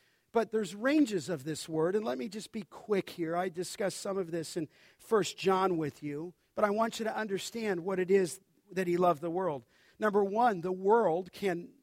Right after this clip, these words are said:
speak of the world of creation in which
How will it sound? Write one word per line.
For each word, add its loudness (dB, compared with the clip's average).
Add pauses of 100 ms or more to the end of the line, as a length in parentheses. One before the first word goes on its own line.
(200)
speak -4 (500)
of -2
the -2
world 0
of -8
creation 0 (600)
in 2
which -2